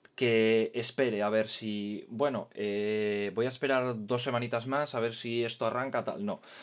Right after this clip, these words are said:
Yo creo que la liga me ha dado experiencia en lo que a mí me gusta hacer, que es castear.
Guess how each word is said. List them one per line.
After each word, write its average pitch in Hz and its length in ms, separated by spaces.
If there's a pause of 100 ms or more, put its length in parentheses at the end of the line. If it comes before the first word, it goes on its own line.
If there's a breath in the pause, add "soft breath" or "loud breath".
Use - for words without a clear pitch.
(300 loud breath)
Yo 113 160
creo 151 120
que 139 60
la 131 80
liga 131 200
me 123 80
ha 117 100
dado 110 440
experiencia 117 920
en 107 560
lo 110 160
que 107 80
a - 20
mí 110 100
me 110 60
gusta 107 220
hacer, 110 140
que 104 60
es 104 60
castear. 175 500